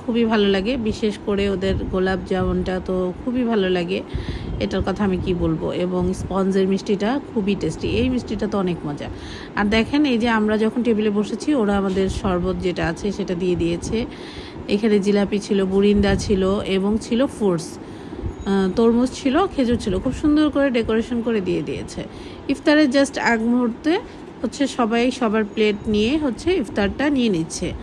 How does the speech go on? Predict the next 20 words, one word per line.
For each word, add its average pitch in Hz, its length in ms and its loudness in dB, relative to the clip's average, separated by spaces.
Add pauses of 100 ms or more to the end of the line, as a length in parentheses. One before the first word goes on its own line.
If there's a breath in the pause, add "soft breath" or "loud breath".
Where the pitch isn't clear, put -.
(400 loud breath)
তা 262 100 2
আমার 277 120 0
ছেলেরাও 277 560 4
হচ্ছে 269 340 0
লাইনে 226 300 2
দাঁড়িয়ে 214 340 4
গিয়েছে 202 520 0 (560 loud breath)
ওদের 240 240 4
মতো 240 240 0
করে, 233 220 2
ওরা 220 360 2
ওদের 208 300 2
পছন্দ 208 380 0
মতো। 208 300 0
আমি 233 340 0
বলেছি, 202 380 -2
"তোমরা 208 200 -2
যেটা 196 260 -4
খাবা 226 320 -2
সেটা 254 360 -2